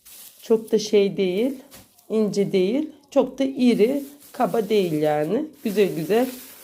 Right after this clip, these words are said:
Ekşilisini yap, tavada kızart, ızgarasını yap.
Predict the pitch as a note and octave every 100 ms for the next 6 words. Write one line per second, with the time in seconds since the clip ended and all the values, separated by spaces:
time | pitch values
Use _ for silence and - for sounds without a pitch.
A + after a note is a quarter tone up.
0 | - - - - - - - - - -
1 | - - - - - - - _ _ A#3
2 | A#3+ - A#3 G#3 G#3+ G#3+ G#3 A3+ G#3+ G3+
3 | G#3 _ _ _ - G#3 G3+ F3 G3 G3+
4 | G3 E3+ G3+ G3 - - G3+ F#3+ G3+ F#3
5 | F3+ F3+ F3+ G#3 G#3 G3 F#3+